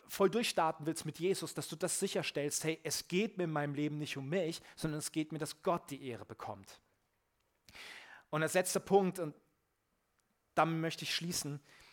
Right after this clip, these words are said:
der letzte Satz in dieser Geschichte ist, „Wir haben so etwas noch nie gesehen“, sagen die Leute. Und das ist ein bisschen seltsam,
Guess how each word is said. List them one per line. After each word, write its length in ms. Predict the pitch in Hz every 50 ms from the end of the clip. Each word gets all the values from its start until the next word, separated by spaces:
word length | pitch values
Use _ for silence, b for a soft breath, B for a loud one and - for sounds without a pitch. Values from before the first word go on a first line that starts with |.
| b b b b b b - _ _ _ _ _ -
der 80 | 165 156
letzte 360 | 156 220 220 - - - 240
Satz 300 | - 262 208 - - -
in 60 | 175
dieser 220 | 156 151 - 156
Geschichte 400 | - 135 - - 180 - - -
ist, 320 | 156 151 165 - - - - - -
„Wir 220 | - 175 156 156
haben 240 | 190 196 190 170 170
so 240 | - - - 185 175
etwas 400 | 160 151 - - 147 135 - 147
noch 160 | 156 143 -
nie 220 | 143 160 170 165
gesehen“, 540 | - - - - - 180 156 120 101 87 90 - _ _ _ - - _ _ -
sagen 380 | - - 147 117 110 107 120
die 120 | - - 117
Leute. 380 | 127 117 104 - - - - - _ _ _ _ _ _ _ _ _ _ _ _ _ _ _ _ _ _ - - B B B B
Und 140 | B 170 202
das 140 | 277 269 -
ist 120 | 202 -
ein 60 | 208 185
bisschen 320 | 190 175 - - 196 180
seltsam, 480 | - 180 165 165 - - 120 92 92